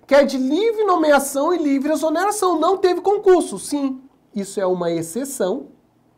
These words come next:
E mesmo assim, tem previsão na própria Constituição. E por mais que não tenha sido realizado a, o concurso público,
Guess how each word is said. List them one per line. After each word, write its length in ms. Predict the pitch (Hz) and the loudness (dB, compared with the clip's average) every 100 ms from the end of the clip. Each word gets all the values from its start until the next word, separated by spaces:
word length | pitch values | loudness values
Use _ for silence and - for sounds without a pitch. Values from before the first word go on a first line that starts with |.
| _ _ _ _ _ _ _ _ _ - | _ _ _ _ _ _ _ _ _ -2
E 100 | 214 | 0
mesmo 440 | 214 302 359 330 | 2 2 0 0
assim, 500 | 269 - 269 294 - - - | -2 -2 0 0 0 -8 -10
tem 180 | - 254 | -2 0
previsão 540 | 254 247 247 202 247 247 | 0 0 -2 -2 0 2
na 100 | 233 | 0
própria 440 | 233 226 233 240 | 0 0 2 -2
Constituição. 840 | 240 247 - 285 285 240 208 208 - - - _ | -4 -6 -6 -8 -6 -4 -2 -4 -8 -20 -20 _
E 100 | 254 | 0
por 240 | 262 330 269 | 2 2 2
mais 380 | 285 330 392 | 4 2 2
que 100 | - | -2
não 280 | 294 339 427 | -2 0 0
tenha 200 | 330 294 | 0 -2
sido 280 | 262 262 240 | -2 -4 -2
realizado 760 | 214 220 208 165 190 170 143 127 - - - | 2 2 0 0 2 2 0 -10 -20 -20 -4
a, 360 | 196 196 190 190 | 4 8 8 4
o 400 | 233 220 214 196 | 2 2 4 0
concurso 480 | 190 202 196 190 - | 0 -2 -2 -6 -8
público, 520 | 156 226 339 285 139 | -8 -2 0 -2 -8